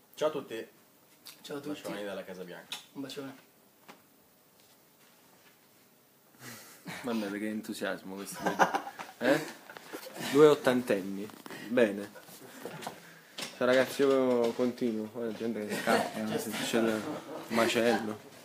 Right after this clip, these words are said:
Speaker 3: Guardate, usciamo. Usciamo dalla casetta bianca per andare in quella dei blu. Non so sinceramente chi troveremo, perché ovviamente... Vi faccio vedere una cosa. Questo che vedete qui,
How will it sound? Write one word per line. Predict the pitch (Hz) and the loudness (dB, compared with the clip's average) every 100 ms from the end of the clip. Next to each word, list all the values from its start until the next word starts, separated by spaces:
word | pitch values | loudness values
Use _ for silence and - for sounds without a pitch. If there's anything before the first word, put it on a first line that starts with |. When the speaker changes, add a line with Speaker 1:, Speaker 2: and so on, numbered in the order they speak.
| - - - - - - - - | -18 -16 -14 -14 -18 -18 -20 -4
Speaker 3:
Guardate, | 117 123 127 131 127 131 - | -2 4 10 10 10 4 4
usciamo. | - 139 - 127 110 107 _ _ 101 - _ _ - - - - - - - - - - - - - - - - | 2 2 6 8 8 6 _ _ -2 -2 _ _ -6 -6 -12 -18 -20 -20 -18 -16 -16 -18 -18 -20 -14 -12 -12 0
Usciamo | 135 - 196 180 | 4 10 12 12
dalla | 147 | 12
casetta | 135 135 170 170 | 12 12 10 10
bianca | 135 135 127 127 | 10 12 10 10
per | 147 180 | 10 12
andare | 170 139 | 12 12
in | 135 | 12
quella | 139 131 | 12 12
dei | 127 | 12
blu. | 120 113 117 101 | 10 8 6 8
Non | 151 185 | 8 10
so | - | 10
sinceramente | 170 127 123 139 131 131 123 127 120 | 8 8 6 8 10 12 10 8 4
chi | - 120 - - | 6 4 4 -2
troveremo, | - 123 117 120 123 123 127 139 131 107 - | 6 10 12 12 12 12 12 12 10 2 -6
perché | - 117 - 113 - | -2 2 8 6 6
ovviamente... | 113 123 127 123 117 117 - - - - - - - - - | 8 12 12 10 8 4 4 -8 -10 -4 -4 -4 -12 -18 -10
Vi | - | 8
faccio | 185 202 | 8 10
vedere | 160 147 | 10 12
una | 135 107 | 10 8
cosa. | 95 92 - | 2 -4 -8
Questo | - 196 - - | 6 6 8 4
che | 127 117 | 6 8
vedete | 117 117 110 | 8 8 6
qui, | - 113 98 107 | 2 0 2 0